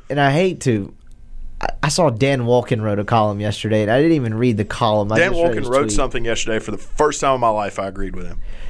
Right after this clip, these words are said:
Speaker 1: Yeah, and he was, his, basically his premise was if L S U is headed to the N I T, all these players would be held out of action, and Will Wade would already
Speaker 2: Oh,
Speaker 1: be
Speaker 2: crap.
Speaker 1: fired.
Speaker 2: <laughs>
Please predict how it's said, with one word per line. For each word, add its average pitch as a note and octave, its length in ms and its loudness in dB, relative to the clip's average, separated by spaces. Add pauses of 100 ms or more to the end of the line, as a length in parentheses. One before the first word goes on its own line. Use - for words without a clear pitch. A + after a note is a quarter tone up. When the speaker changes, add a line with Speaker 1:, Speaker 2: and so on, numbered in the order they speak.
Speaker 1:
Yeah, G3 300 4
and B2 120 -4
he D#3 100 -2
was, D3 140 -4
his, C#3 160 0
basically E3 420 2
his A2+ 120 2
premise D3 420 0
was A2+ 200 2
if A2 120 0
L C#3+ 160 4
S A#2 120 -6
U C#3+ 80 2
is B2+ 100 0
headed A#2+ 220 2
to G#2 60 -8
the A2 160 0
N A#2 60 2
I G#2+ 120 2
T, C3+ 300 2 (240)
all E3 140 4
these D#3 160 0
players D3 340 2
would A#2+ 80 -6
be A#2+ 100 2
held B2 200 4
out A#2 140 2
of G#2+ 60 2
action, C3 320 2
and A#2 80 -2
Will B2 160 2
Wade A#2+ 200 4
would A2 100 2
already A2+ 220 4
Speaker 2:
Oh, G#2 40 0
Speaker 1:
be A2 60 0
Speaker 2:
crap. G2+ 120 -4
Speaker 1:
fired. G2+ 520 0
Speaker 2:
<laughs> - 60 -14